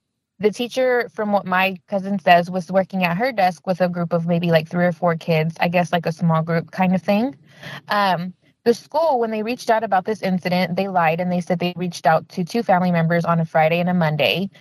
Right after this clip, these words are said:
That was inaccurate because they never reached out to us,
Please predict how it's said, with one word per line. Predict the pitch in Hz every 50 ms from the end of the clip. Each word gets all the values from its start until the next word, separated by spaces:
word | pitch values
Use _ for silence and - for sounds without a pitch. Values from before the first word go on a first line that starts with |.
| - _ _ _ _ _ -
That | 214 220 233 254
was | 277 262 -
inaccurate | - 208 202 202 180 165 165 - 170 170 170 175 -
because | 185 196 175 - 190 175
they | 185 180
never | 180 180 185 202 220
reached | 226 240 240 - -
out | 226 220 185 -
to | 262 240 - 190
us, | 170 165 170 208 - _ _